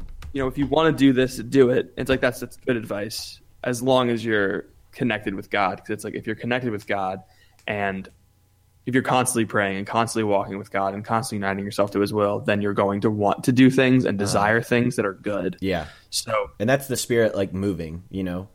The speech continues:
Speaker 1: Yeah,
Speaker 2: When you
Speaker 1: yeah,
Speaker 2: start
Speaker 1: that's
Speaker 2: to
Speaker 1: the
Speaker 2: pray
Speaker 1: Spirit
Speaker 2: more,
Speaker 1: moving,
Speaker 2: when
Speaker 1: yeah.
Speaker 2: you start to pray more and you start to think about things differently, that's the Spirit. And that's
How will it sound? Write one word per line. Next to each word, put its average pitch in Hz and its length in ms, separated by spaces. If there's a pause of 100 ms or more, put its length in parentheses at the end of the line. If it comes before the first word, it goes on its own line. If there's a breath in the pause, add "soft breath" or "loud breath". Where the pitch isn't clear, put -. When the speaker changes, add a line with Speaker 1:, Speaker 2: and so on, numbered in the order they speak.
Speaker 1:
Yeah, 127 220
Speaker 2:
When 131 200
you 151 60
Speaker 1:
yeah, 123 60
Speaker 2:
start 156 160
Speaker 1:
that's 151 100
Speaker 2:
to - 60
Speaker 1:
the 147 40
Speaker 2:
pray 131 120
Speaker 1:
Spirit 135 100
Speaker 2:
more, 151 140
Speaker 1:
moving, 160 140
Speaker 2:
when 120 100
Speaker 1:
yeah. - 20
Speaker 2:
you 147 60
start 156 180
to 139 80
pray 120 160
more 131 140
and 123 80
you 104 80
start 117 180
to - 80
think 107 180
about 127 240
things 135 200
differently, 143 500 (380 soft breath)
that's 113 260
the 104 80
Spirit. 85 480
And 92 160
that's - 340